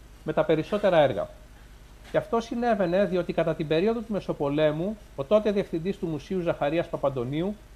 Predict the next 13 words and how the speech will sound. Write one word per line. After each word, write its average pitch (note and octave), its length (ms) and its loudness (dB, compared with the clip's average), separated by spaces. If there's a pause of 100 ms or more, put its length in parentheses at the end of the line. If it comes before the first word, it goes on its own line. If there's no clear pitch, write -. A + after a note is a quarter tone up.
(180)
είχε G3+ 180 -2
συμμετάσχει A3 500 -2
ενεργά G#3 360 2
στη A3 140 -8
διοργάνωση G3 600 -2
μιας F#3+ 140 -4
μεγάλης G3+ 480 2
αναδρομικής D3+ 600 -4
έκθεσης D3+ 440 -4 (120)
Γκίζη F3 260 -2
στο - 160 -8
Ηλίου E3 260 -2
Μέλαφρον G#2 420 0